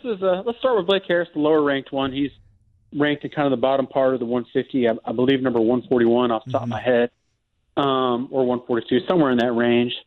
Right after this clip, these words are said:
Speaker 1: He's athletic. He's got pretty decent size at a point, six one, maybe six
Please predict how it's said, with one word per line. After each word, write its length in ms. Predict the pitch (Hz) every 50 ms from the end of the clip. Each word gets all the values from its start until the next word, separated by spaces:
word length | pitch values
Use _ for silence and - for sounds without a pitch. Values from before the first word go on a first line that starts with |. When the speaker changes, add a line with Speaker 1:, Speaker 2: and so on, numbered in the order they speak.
| _ _ _ _ _ _ _ - - _ _ _ _ _
Speaker 1:
He's 220 | - 190 208 185 185
athletic. 560 | 180 160 - - 156 170 185 202 220 226 220 - - - _ _ _ -
He's 160 | 202 180 160
got 260 | 165 175 170 170 170
pretty 160 | - 208 196 202 170 196
decent 180 | 175 - 202 185 -
size 360 | - 180 175 175 185 185 190 180
at 60 | 190
a 40 | 180
point, 380 | - _ - 185 185 185 196 190 - - -
six 140 | - 175 - -
one, 340 | - 156 156 160 165 160 156
maybe 260 | 143 135 143 147 147 - -
six 140 | 165 156